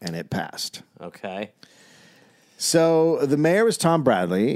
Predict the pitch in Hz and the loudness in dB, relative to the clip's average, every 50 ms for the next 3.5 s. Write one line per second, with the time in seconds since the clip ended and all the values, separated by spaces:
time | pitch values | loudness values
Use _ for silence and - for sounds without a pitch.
0 | 135 131 123 113 113 123 107 - 147 139 135 123 - - 139 151 156 143 - - | 2 2 2 2 0 -2 -2 0 0 0 0 0 0 0 0 0 0 -2 -2 -2
1 | 117 110 113 113 113 - - - - 123 107 98 92 87 82 85 101 - - 139 | 0 2 2 2 0 -2 -6 -12 -8 -4 -2 -2 0 0 0 -2 -2 0 0 0
2 | 160 196 180 117 85 78 85 82 82 - - 80 78 78 87 110 - - - - | 0 2 0 -2 -2 -2 -4 -4 -4 -6 -6 -6 -4 -4 -4 -4 -6 -8 -6 -4
3 | 113 98 95 90 92 92 92 98 101 | -2 -2 0 0 0 -2 -2 -4 -6